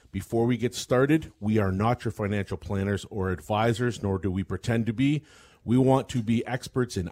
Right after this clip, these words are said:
our arena, which is precious metals, physical gold, physical silver, what they do on a week-to-week basis,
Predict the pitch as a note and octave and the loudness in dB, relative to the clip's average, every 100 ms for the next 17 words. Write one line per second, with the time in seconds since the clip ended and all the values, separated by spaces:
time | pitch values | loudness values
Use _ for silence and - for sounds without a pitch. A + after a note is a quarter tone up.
0 | - B2 A#2+ F#2 F#2+ F#2 F2+ G2 - G#2 | -2 2 2 2 -2 -2 -2 -4 -2 -2
1 | F2+ E2+ - _ _ _ - G2+ G#2 A2+ | -2 -4 -14 _ _ _ -8 -6 -4 -4
2 | - - G2 F2+ D#2 - _ - A#2 A#2+ | -6 -8 -6 -4 -6 -12 _ -4 -2 0
3 | C3 A2 G#2 G#2+ - _ - A2 A#2+ A#2+ | -4 0 2 2 0 _ -4 -2 -2 -6
4 | A2 A2 G2+ F#2 F#2+ - - - _ _ | -6 -2 -2 -2 -6 -6 -20 -20 _ _
5 | - E2 A#2 - A#2+ G#2 A2+ G#2 G2 F#2+ | -10 -2 -2 0 -2 0 0 0 -2 -2
6 | G2 - F#2+ F2+ - F2+ F2 F#2 F2 | -4 -4 -6 -4 -4 -4 -4 -6 -8